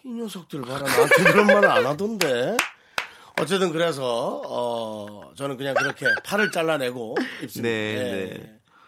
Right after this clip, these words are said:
Speaker 1: 뭐, 그런
Speaker 2: 맞습니다.
Speaker 1: 대공사
Speaker 2: 아, 너무
Speaker 1: 아니에요.
Speaker 2: 귀여워요. 형님이 잘 어울리세요.
Speaker 1: 그... 이거 아, 아셔야 돼요. 저는 체형이 특이하거든요.
Speaker 2: 네.
Speaker 1: 정상적으로 맞는 기성복들이 많이 없어요.
Speaker 2: 네.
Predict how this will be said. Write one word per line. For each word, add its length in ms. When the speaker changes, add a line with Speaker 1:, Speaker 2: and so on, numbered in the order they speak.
Speaker 1:
뭐, 120
그런 120
Speaker 2:
맞습니다. 320
Speaker 1:
대공사 100
Speaker 2:
아, 40
너무 200
Speaker 1:
아니에요. 100
Speaker 2:
귀여워요. 300
형님이 480
잘 200
어울리세요. 320
Speaker 1:
그... 600
이거 200
아, 120
아셔야 300
돼요. 320
저는 300
체형이 340
특이하거든요. 720
Speaker 2:
네. 360
Speaker 1:
정상적으로 600
맞는 300
기성복들이 580
많이 180
없어요. 640
Speaker 2:
네. 160